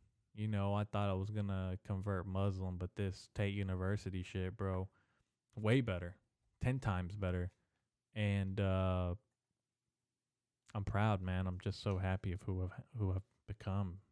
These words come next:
because of Tate University. Uh, I hope the people listening know that I'm fucking joking, because I'm not paying for that fucking bullshit, bro. That fucking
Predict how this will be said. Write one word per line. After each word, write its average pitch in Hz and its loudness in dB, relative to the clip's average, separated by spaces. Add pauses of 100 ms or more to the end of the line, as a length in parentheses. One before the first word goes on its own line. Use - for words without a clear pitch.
because 98 -6
of 113 -4
Tate 92 -6
University. 92 -6 (760)
Uh, 90 -2 (140)
I 127 6
hope 151 6
the 123 4
people 117 4
listening 101 4
know 95 4
that 92 0
I'm 90 -2
fucking 95 -4
joking, 90 -4 (640)
because 90 -2
I'm 92 -2
not 92 -2 (600)
paying 95 -2
for 92 -10
that 87 -4
fucking 90 -6
bullshit, 90 -6
bro. 87 -8
That 90 -10 (760)
fucking 95 -6